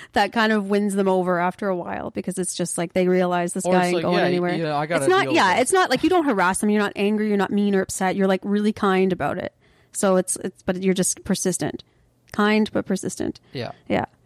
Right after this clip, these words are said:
Speaker 1: definitely. You weren't aggressive at all.
Speaker 2: But that's the main thing about it is, like, if you have something that you wanna try yourself, then they don't know about that. They won't be wanting to refer you to get that done because they, they have to follow up, and if they don't know about it, they can't follow up. And I guess they don't wanna get in trouble for not following up or whatever.
Speaker 1: Mm-hmm.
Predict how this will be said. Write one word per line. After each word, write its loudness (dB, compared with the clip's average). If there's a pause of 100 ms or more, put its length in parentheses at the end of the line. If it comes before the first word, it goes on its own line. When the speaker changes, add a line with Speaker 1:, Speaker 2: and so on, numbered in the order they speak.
(140)
Speaker 1:
definitely. 0
You -2
weren't 2
aggressive -4
at -8
all. -6
Speaker 2:
But -4
that's 0
the 0
main 0
thing -2
about 0
it -4
is, -4
like, -2
if -6
you 0
have 2
something -4
that -2
you -2
wanna 0
try 0
yourself, -2
then -2
they 0
don't -2
know 2
about 0
that. 0
They 2
won't 0 (340)
be 0 (540)
wanting 0
to -8
refer 0
you 2
to 0
get 0
that 0
done 2
because 0
they, 2
they -2
have -2
to -6
follow 2
up, 2
and -2
if -6
they 0
don't 0
know 0
about 0
it, -4
they -2
can't -2
follow -2
up. -4
And 0
I 2
guess 0
they -2
don't 0
wanna -2
get -4
in -14
trouble -2
for -8
not 0
following 0
up -6
or -8
whatever. -2
Speaker 1:
Mm-hmm. 4